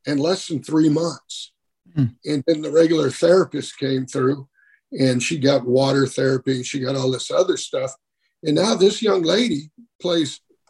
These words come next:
Speaker 1: high school softball.
Speaker 2: How about that?
Speaker 1: Yeah, from a wheelchair to playing softball.
Speaker 2: Amazing.
Speaker 1: But
Speaker 2: Yeah.
Speaker 1: the horse.
Speaker 2: Yeah.
Speaker 1: You know, like I say, it's, it's a God thing. It's not a guy thing. I, I'm no great person.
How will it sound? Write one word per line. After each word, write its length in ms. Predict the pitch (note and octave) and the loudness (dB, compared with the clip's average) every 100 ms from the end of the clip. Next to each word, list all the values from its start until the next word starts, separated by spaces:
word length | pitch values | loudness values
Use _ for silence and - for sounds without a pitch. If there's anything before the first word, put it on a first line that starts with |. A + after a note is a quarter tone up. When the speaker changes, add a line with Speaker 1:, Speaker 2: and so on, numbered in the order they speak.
| _ _ _ _ _ - | _ _ _ _ _ -8
Speaker 1:
high 160 | G#3+ | -6
school 280 | G#3 - F#3 | -6 -2 -2
softball. 480 | - A3+ F3 B2 - _ _ _ - | -2 -6 -6 -10 -12 _ _ _ -4
Speaker 2:
How 120 | G#3+ | 0
about 280 | F3+ D#3+ B2 | 2 0 -2
that? 220 | A#2 A2+ - _ _ _ _ - | -6 -10 -12 _ _ _ _ 0
Speaker 1:
Yeah, 220 | C4 A#3+ - | 2 2 0
from 220 | F#3 E3+ | -2 2
a 60 | |
wheelchair 480 | F#3 A#3 A3+ A3 G#3 | 4 4 4 4 0
to 80 | G3 | 0
playing 300 | G3 G#3 G3+ | 0 0 0
softball. 520 | - G3+ G3+ - B2+ _ - | -2 -4 -4 -6 -10 _ -8
Speaker 2:
Amazing. 280 | D3+ D3 C#3 | -2 2 4
Speaker 1:
But 220 | - B2+ _ _ - | 4 2 _ _ -4
Speaker 2:
Yeah. 80 | D#3+ | 0
Speaker 1:
the 60 | |
horse. 300 | F#3 A#3 G#3 - - _ _ _ _ _ _ - | 2 2 0 -6 -18 _ _ _ _ _ _ -10
Speaker 2:
Yeah. 140 | D3 _ _ _ _ _ | -10 _ _ _ _ _
Speaker 1:
You 120 | D3+ C#3 | -10 -2
know, 240 | D#3+ E3 | -2 -2
like 240 | D3+ E3+ F3+ | -2 2 2
I 40 | |
say, 180 | F3 F#3 | 4 6
it's, 160 | G3 - - | 6 2 -2
it's 180 | F#3+ | 2
a 60 | G3+ | 4
God 320 | F3+ E3+ C#3 | 4 4 2
thing. 160 | C3+ B2+ | 0 -2
It's 160 | C3 | -2
not 160 | D3+ E3 | -2 -2
a 60 | C#3 | 0
guy 320 | D3+ D#3 D3 | 0 0 -2
thing. 380 | - D3+ D#3 C#3 | -4 -12 -12 -14
I, 60 | C3+ _ _ - C#3+ | -16 _ _ -2 2
I'm 140 | F3+ | 6
no 140 | E3+ D#3 | 8 8
great 360 | D3+ D#3 D3+ | 8 6 4
person. 500 | - D#3 D3 D#3 D3+ | 0 0 0 -4 -6